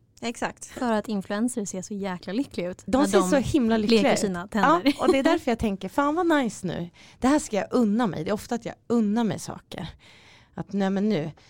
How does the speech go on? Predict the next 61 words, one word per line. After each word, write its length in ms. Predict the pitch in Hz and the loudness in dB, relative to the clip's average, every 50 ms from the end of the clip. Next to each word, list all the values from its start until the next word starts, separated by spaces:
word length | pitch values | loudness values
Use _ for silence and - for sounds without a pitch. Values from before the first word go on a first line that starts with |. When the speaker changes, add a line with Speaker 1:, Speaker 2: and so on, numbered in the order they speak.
| _ _ _ _ _ _ _ _ _ | _ _ _ _ _ _ _ _ _
Speaker 3:
nu 160 | - 208 214 | -2 0 2
har 80 | 202 190 | 2 2
det 60 | 180 | 0
varit 180 | 156 160 - - | 0 -4 -4 -6
jobbigt. 220 | 170 160 - 170 | -6 -6 -4 -2
Nu 180 | 202 208 208 185 | 0 0 0 0
ska 160 | - - 175 | -2 -4 -6
jag 80 | 165 - | -6 -4
faktiskt 520 | - 156 - - 156 - - - - 151 | -6 -6 -8 -8 -10 -10 -10 -12 -12 -12
skrubba 420 | - - - 214 214 202 180 185 190 | -10 -4 0 2 2 2 2 2 2
hela, 320 | 202 202 180 170 170 180 - | 2 2 2 0 0 -2 -4
eh, 520 | - - 165 - - - - - 165 147 - _ | -6 -8 -8 -8 -8 -8 -8 -10 -12 -12 -12 _
kroppen 440 | - 190 185 175 - - 175 170 170 | -2 -2 -2 -2 -2 -2 -2 -2 0
och 60 | 170 | -2
gö-, 160 | 170 175 - | -2 -2 -2
lägga 240 | 170 175 165 160 160 | -2 0 0 -2 -2
på 200 | - - 185 180 | 0 0 0 0
det 60 | 160 | 0
här 100 | 147 143 | 0 -2
brun 260 | 151 156 160 151 147 | -2 -2 -2 -2 -2
utan 260 | 151 143 - 147 147 147 | -4 -6 -6 -8 -10 -8
sol 280 | - 156 147 - 151 | -6 -8 -8 -8 -8
så 120 | - - 170 | -6 -4 -4
jag 80 | 143 | -4
ser 120 | - - 151 | -4 -6 -8
fräsch 420 | - - 196 185 160 - - - - | -4 -2 -2 -2 -2 -4 -10 -14 -16
ut. 260 | - - - - - _ _ _ _ _ _ _ _ _ _ _ _ _ _ _ _ _ _ _ _ | -18 -18 -20 -20 -20 _ _ _ _ _ _ _ _ _ _ _ _ _ _ _ _ _ _ _ _
Men 100 | - 170 | -4 -2
jag 80 | 185 185 | 0 2
gör 220 | 175 214 285 330 320 | 4 4 6 6 6
ju 100 | 262 208 | 4 4
det 100 | 175 156 | 2 0
för 120 | - - | -2 -4
andra 300 | - 175 160 160 156 202 | -4 -4 -4 -4 -4 -4
också. 280 | 269 294 - - - - - | -4 -6 -8 -12 -10 -6 -2
Det 60 | 170 | 0
måste 320 | 208 233 208 - - 196 196 | 2 2 0 0 0 0 2
jag 120 | 190 190 | 2 2
ju 60 | 180 170 | 2 0
erkänna. 380 | 160 - - 233 233 208 - | -2 -2 -4 -6 -6 -6 -6
Men 420 | 170 165 175 175 165 165 170 180 - _ _ _ | -4 -2 0 0 -2 -2 -6 -10 -12 _ _ _
jag 280 | 175 170 185 180 - | -4 -2 -2 -2 -4
tror, 400 | - - 254 254 226 185 - - | -6 -8 -8 -8 -6 -6 -6 -4
jag 100 | - 196 | -2 0
vill 280 | 208 254 302 320 - 147 | 2 4 4 4 2 -2
tro 220 | - - - - - | -6 -10 -16 -16 -16
att 180 | - - - - | -16 -16 -14 -10
jag 80 | - | -8
gör 100 | - - | -8 -8
det 60 | 202 - | -10 -12
för 140 | - - | -16 -18
mig 100 | - - - | -20 -20 -20
själv. 160 | - - - - - _ - | -20 -20 -20 -20 -20 _ -2
Det 80 | 175 | 0
är 40 | 220 | 2
en 60 | 269 | 2
jättesvår 460 | 320 311 - - 220 - - 247 233 | 2 0 -2 -6 -12 -10 -8 -6 -8
fråga, 340 | 208 - 233 202 208 240 233 | -6 -6 -8 -8 -6 -6 -6
eller 140 | 226 196 220 | -4 -4 -4
hur, 100 | 240 254 | -2 -2
Hanna? 260 | 196 175 156 156 156 | -4 -4 -6 -8 -12